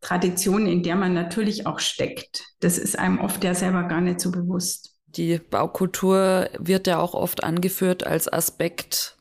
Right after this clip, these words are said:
Speaker 2: ähm, der jetzt gerade wichtig wird im Sinne einer Bauwende. Das sind ja auch zwei sich irgendwie wechselseitig gegenüberstehende Begriffe.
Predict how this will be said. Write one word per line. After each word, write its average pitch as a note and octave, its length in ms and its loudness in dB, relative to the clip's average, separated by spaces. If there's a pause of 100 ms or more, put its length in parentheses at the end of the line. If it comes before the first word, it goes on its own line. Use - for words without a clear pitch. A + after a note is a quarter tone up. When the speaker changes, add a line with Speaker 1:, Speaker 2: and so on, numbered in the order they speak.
Speaker 2:
ähm, D#3+ 640 0 (800)
der D#3 480 2 (180)
jetzt G3 320 0
gerade E3+ 460 2
wichtig F#3 380 0
wird F#3 180 2
im E3 140 0
Sinne F3 360 4 (280)
einer F3+ 240 4
Bauwende. E3+ 960 4
Das - 100 -6
sind F3+ 160 2
ja E3 100 2
auch E3+ 120 0
zwei D#3+ 480 2 (340)
sich F3+ 240 0
irgendwie E3+ 640 4
wechselseitig F3+ 640 0
gegenüberstehende F3+ 800 2
Begriffe. G3 680 0